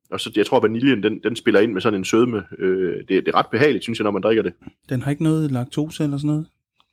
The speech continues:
Speaker 2: Det mener jeg ikke.
Speaker 1: Åh, det mener jeg faktisk ikke, den har, nej.
Speaker 2: Nej, præcis. Jo, det har den faktisk.
Speaker 1: Ja. Ja, men det må være begrænsede mængder, tænker jeg, fordi den er ikke sådan, øh, den er ikke sådan voldsomt sød, synes jeg.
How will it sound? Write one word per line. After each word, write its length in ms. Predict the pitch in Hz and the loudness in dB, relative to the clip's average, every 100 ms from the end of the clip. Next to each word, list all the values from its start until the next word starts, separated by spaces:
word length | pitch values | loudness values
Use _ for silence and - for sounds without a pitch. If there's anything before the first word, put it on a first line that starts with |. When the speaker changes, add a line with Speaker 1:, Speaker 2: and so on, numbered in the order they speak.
| _ _ _ | _ _ _
Speaker 2:
Det 80 | 135 | -4
mener 180 | 117 101 | -4 -4
jeg 80 | 98 | -8
ikke. 120 | 107 - - | -10 -10 4
Speaker 1:
Åh, 240 | 143 160 | 6 6
det 80 | 180 | 6
mener 180 | 180 107 | 6 6
jeg 80 | 104 | 6
faktisk 220 | 104 - | 4 2
ikke, 120 | 123 - | -4 -2
den 100 | 107 | 2
har, 140 | 117 | 4
nej. 180 | 110 120 - - | 4 0 -4 -6
Speaker 2:
Nej, 140 | 185 - _ | -6 -6 _
præcis. 640 | 165 185 - - - - - | -8 -8 -10 -16 -16 -14 0
Jo, 240 | 190 139 - _ | 4 4 0 _
det 80 | 143 | -12
har 80 | 123 | -10
den 100 | 110 | -10
faktisk. 300 | 113 117 - _ _ _ _ _ _ _ _ _ _ - | -12 -16 -20 _ _ _ _ _ _ _ _ _ _ 0
Speaker 1:
Ja. 140 | 139 - _ _ _ _ _ _ _ _ _ _ _ - _ _ _ _ _ _ _ | 0 0 _ _ _ _ _ _ _ _ _ _ _ -20 _ _ _ _ _ _ _
Ja, 120 | 127 139 _ _ | -2 -2 _ _
men 140 | 107 127 | 0 4
det 80 | |
må 140 | 135 117 | 4 4
være 100 | 92 | 4
begrænsede 460 | 104 123 143 107 | 2 2 2 2
mængder, 240 | 107 139 101 | 4 2 0
tænker 260 | - 104 101 | 0 2 4
jeg, 160 | 90 | 4
fordi 180 | 107 104 | 0 0
den 180 | 104 98 | 0 4
er 60 | |
ikke 180 | 92 120 | 2 2
sådan, 260 | - 147 95 | 0 0 0
øh, 260 | 92 92 - | -2 -4 -4
den 100 | 95 | -2
er 40 | |
ikke 120 | - | 0
sådan 160 | 160 139 | 2 4
voldsomt 320 | 117 - 117 | 4 2 0
sød, 220 | - 151 | 0 0
synes 260 | - 120 | -2 -6
jeg. 80 | - | -2